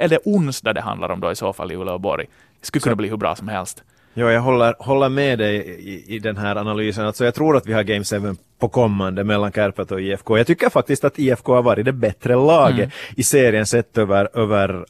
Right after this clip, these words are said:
Speaker 2: alla perioder. Kärpät ser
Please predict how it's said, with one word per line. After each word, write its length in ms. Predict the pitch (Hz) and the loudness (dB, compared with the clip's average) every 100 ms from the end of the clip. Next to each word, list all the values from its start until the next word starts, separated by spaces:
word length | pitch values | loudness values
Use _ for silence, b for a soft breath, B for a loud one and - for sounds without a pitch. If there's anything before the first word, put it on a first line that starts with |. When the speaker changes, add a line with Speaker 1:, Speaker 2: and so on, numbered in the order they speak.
| - | -2
Speaker 2:
alla 400 | 123 113 101 101 | 4 4 4 0
perioder. 840 | - 113 110 147 135 104 95 98 98 B B - | 0 2 4 4 6 4 2 0 -2 B B 0
Kärpät 360 | 147 240 285 | 2 2 0
ser 300 | - 143 113 | 2 2 2